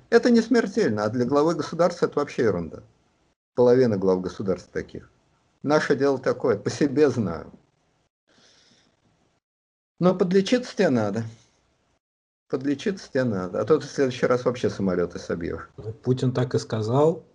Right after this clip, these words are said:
Speaker 2: Он, правда, это сказал по-своему, по-путински. Он предложил Лукашенко искупаться в море.
Speaker 1: О.
Speaker 2: Просто Лукашенко говорит, что привез документы,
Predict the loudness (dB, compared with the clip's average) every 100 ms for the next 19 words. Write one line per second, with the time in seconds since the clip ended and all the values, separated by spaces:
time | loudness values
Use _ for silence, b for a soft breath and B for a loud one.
0 | _ -6 -2 -2 -6 -8 -4 -4 -2 -4
1 | -6 -6 -4 -4 -4 -6 2 4 4 2
2 | -2 -4 0 0 2 -2 -2 -4 -2 -2
3 | 0 0 0 2 2 2 0 -4 -2 0
4 | 0 0 -4 -4 -6 -6 -4 -6 -2 4
5 | 6 8 4 0 b b b b b 0
6 | 4 6 4 0 -10 -10 -10 -4 2 4
7 | 4 4 6 6 6 4 4 6 6 6
8 | 4 0 4 6 6 2 0 2 4 2
9 | -2 -8 -2 0 2 2 0 0 -2